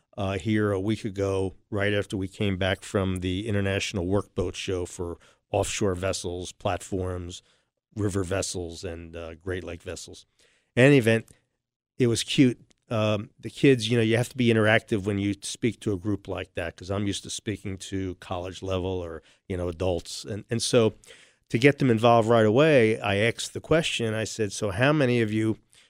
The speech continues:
shut the water off, uh, when you're brushing your teeth?" Almost all of the children raised their hands. But towards the end of the session, I went ahead and asked a similar question. I said, "So how many of you,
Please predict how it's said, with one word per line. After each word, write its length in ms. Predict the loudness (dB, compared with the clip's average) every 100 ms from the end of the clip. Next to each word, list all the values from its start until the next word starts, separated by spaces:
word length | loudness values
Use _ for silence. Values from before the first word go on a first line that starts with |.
| _
shut 320 | -2 -2 0
the 80 | -2
water 380 | 2 2 2 2
off, 320 | -2 -4 -14 _
uh, 200 | -2 -2
when 200 | -2 -2
you're 140 | 0 0
brushing 380 | 0 0 2 0
your 140 | 0 0
teeth?" 320 | 0 -4 -16 _ _ _
Almost 340 | 0 0 -2 -2
all 220 | 4 4 4
of 80 |
the 80 | -2
children 480 | -4 -4 -4 -2 0
raised 300 | 2 0 -2
their 100 | -6
hands. 460 | -4 -4 -4 -10 -8
But 200 | -8 0
towards 300 | 0 2 -2
the 160 | 0
end 220 | 2 2
of 120 | 0 -4
the 80 |
session, 560 | -4 -4 -4 -4 -6 -6 -10 _ _
I 40 | 0
went 200 | 2 4
ahead 260 | 4 4
and 140 | 4 2
asked 320 | 0 -2 -10
a 60 |
similar 360 | -6 -2 0 -2
question. 540 | 0 -2 -2 -4 -4
I 100 | -4
said, 240 | -4 -4 -4
"So 200 | -2 -2
how 220 | 0 2
many 300 | 2 2 2
of 120 | 0
you, 340 | 0 2 2